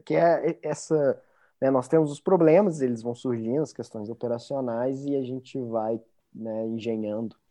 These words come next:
pensando em soluções pra eles. Quais são os desenvolvimentos tecnológicos, né, e científicos que têm sido pensados, né, na,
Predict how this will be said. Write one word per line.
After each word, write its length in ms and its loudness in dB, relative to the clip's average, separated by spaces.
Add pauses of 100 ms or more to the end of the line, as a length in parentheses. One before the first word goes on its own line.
(360)
pensando 360 -4
em 40 -4
soluções 540 -2
pra 220 0
eles. 360 -8 (480)
Quais 200 2
são 180 0
os 80 -2
desenvolvimentos 560 -2
tecnológicos, 880 4
né, 180 -4
e 40 -6
científicos 720 -10
que 140 -20
têm 260 -6
sido 400 -10
pensados, 960 -4
né, 180 -6
na, 280 -10